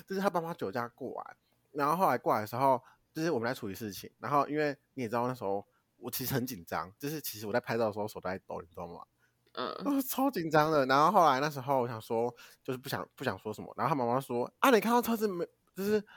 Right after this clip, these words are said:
Speaker 1: 没有减速？”我说，“有啊，但是已经来不及了，就是要踩也，也是刹不住，你懂我意思吗？”
Speaker 2: 他妈妈问你？
Speaker 1: 对。
Speaker 2: 他妈妈问你？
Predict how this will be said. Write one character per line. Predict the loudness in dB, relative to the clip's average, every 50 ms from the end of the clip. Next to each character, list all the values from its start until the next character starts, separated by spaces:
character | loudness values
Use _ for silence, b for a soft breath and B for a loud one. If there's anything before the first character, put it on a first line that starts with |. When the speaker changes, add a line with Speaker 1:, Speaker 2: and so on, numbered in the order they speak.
| B B
Speaker 1:
没 | _ 6 6
有 | 6 8
减 | 6 4 2 2
速？” | 0 -2 0 0 0
我 | 0 0
说 | 2 0 0 0 B B B B B 0
，“有 | 6 8 8 10
啊， | 10 8 8 8
但 | 8 6
是 | 6 6 4 4 4 0 _ _ _ _ _ _ _ _ _ _
已 | -6 -4
经 | -2 0 2 4
来 | 4 4
不 | 2 2 -2 -6
及 | -6 -4 -4
了， | -4
就 | -4 -4
是 | -6 -8 -8 -8 _
要 | 0 0 0
踩 | 0 -4 -8 -8 -8 -6
也， | -6 -8 -10 -10
也 | -10 -10 -8
是 | -6 -6 -8 -8 -8 _ _ _ _ _ _ _ _ _
刹 | -6 -2 0 0 0
不 | -2 -6 -10
住， | -10 -10 -10 -10 -10 -12 -14
你 | -10 -6
懂 | -4 -2
我 | -2
意 | -2
思 | 0
吗？” | 0
Speaker 2:
他 | 0
妈 | 2 4 2 2
妈 |
问 | 2 0 0 -2 -2 -4
你？ | -6 -10 -10 -12 -12 -14 -16 _ _ _ _ _ _ _ _ _ _ _ _
Speaker 1:
对。 | 0 0 0 0 -2 -6 -12 -12
Speaker 2:
他 | -12
妈 | -10 -8 -6
妈 | -4 -2 -2 -2
问 | -2 -4 -6 -6 -8
你？ | -10 -12 -14 -16 -18 -20